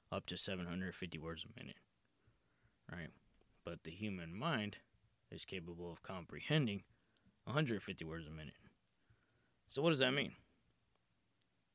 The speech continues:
That means that you're talking faster than people can comprehend. And you're constantly battling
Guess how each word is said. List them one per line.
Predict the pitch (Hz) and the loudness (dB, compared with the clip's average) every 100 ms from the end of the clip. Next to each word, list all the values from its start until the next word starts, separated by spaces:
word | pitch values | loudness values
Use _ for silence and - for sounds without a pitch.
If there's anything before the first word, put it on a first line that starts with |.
| _ - | _ -2
That | |
means | 139 147 | 0 2
that | 113 | 2
you're | 120 110 | 0 -2
talking | - - 151 - 98 104 _ _ _ _ - - | -2 0 0 -4 -6 -8 _ _ _ _ -10 2
faster | 127 - - 98 95 - | 2 2 -2 -4 -4 -6
than | 87 - | -10 -6
people | 110 92 92 | -6 -6 -10
can | - 76 | -12 -16
comprehend. | - 87 - 82 76 82 76 - - _ _ _ _ _ _ _ _ _ _ - _ _ _ _ _ _ | -8 -8 -6 -8 -6 -6 -8 -12 -16 _ _ _ _ _ _ _ _ _ _ -20 _ _ _ _ _ _
And | - | -2
you're | 92 82 | -2 -2
constantly | - - 135 143 131 - 117 107 | -6 -2 4 4 4 4 6 6
battling | 95 95 95 123 104 85 82 | 2 0 4 4 4 0 -4